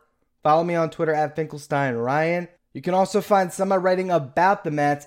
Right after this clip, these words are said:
at Metsmerizedonline dot com. Now, here's my conversation with Miller Thomas of Locked On Diamondbacks. All right, Mets fans, gonna continue to bring you some more Taijuan Walker coverage. I'm excited to be joined by Miller Thomas,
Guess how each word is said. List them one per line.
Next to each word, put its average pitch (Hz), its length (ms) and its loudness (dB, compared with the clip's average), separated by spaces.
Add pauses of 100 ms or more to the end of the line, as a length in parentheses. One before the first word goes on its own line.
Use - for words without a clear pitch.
at 127 200 -4
Metsmerizedonline 135 1200 -2
dot 113 340 -6
com. 143 420 -2 (600)
Now, 131 160 -2
here's 165 300 2
my 180 160 2
conversation 180 640 0
with 139 120 -4
Miller 151 300 2
Thomas 160 560 -6
of 113 180 -8
Locked 120 380 -4
On 147 340 -2
Diamondbacks. 110 760 -8 (560)
All 156 120 4
right, 175 100 6
Mets 165 380 2
fans, 165 600 2
gonna 160 220 2
continue 202 720 2
to 175 80 4
bring 156 260 2
you 175 80 4
some 160 220 -2
more 160 200 6
Taijuan 156 600 2
Walker 143 460 2
coverage. 143 500 2
I'm 123 140 0
excited 139 500 -2
to - 100 -14
be 120 140 -6
joined 127 340 -4
by 117 160 0
Miller 123 360 0
Thomas, 139 580 -2